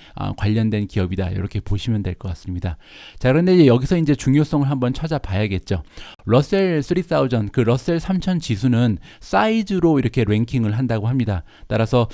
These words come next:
어, 오월 달에, 해마다 오월이 되면은 이 기업들의 그 지-, 시가총액을 가지고 이제 순위를 매긴다는 거죠. 그리고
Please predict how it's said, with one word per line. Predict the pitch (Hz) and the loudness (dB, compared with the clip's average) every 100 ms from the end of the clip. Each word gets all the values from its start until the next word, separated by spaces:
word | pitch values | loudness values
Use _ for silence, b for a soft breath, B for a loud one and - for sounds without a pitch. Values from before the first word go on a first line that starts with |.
| B | B
어, | - 107 | -6 2
오월 | 120 175 208 | 6 8 6
달에, | 151 120 | 2 0
해마다 | 98 180 175 170 | 0 0 2 2
오월이 | 120 131 147 143 | 4 4 2 0
되면은 | 110 104 101 113 95 B - | 0 0 0 0 -4 B -2
이 | 127 | 0
기업들의 | 120 139 147 - 147 139 131 117 | 0 0 0 0 0 2 0 -2
그 | 113 107 - | -4 -4 -4
지-, | 127 - | -8 -6
시가총액을 | - 196 180 202 196 180 139 | -4 -2 -2 -2 -2 -2 -2
가지고 | 120 113 123 | -2 0 0
이제 | 117 | 0
순위를 | 113 190 190 175 117 | -2 -2 0 0 0
매긴다는 | 98 95 139 123 104 | 0 0 0 0 0
거죠. | 95 139 | -2 -2
그리고 | 131 113 160 | -2 0 0